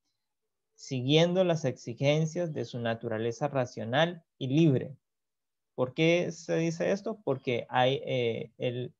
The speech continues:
capitalismo promueve la libertad. Usted puede montar la empresa que quiera,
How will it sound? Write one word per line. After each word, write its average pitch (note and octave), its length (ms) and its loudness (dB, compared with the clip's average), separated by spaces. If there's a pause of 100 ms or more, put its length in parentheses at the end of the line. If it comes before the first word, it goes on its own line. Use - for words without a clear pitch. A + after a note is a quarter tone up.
capitalismo D#3 800 0
promueve B2+ 480 2
la C#3+ 180 2
libertad. A#2 720 2 (480)
Usted C3+ 320 -6
puede D#3+ 240 2
montar C3 420 0
la C#3+ 100 0
empresa C#3 500 0
que A#2 160 -10
quiera, F#3 500 2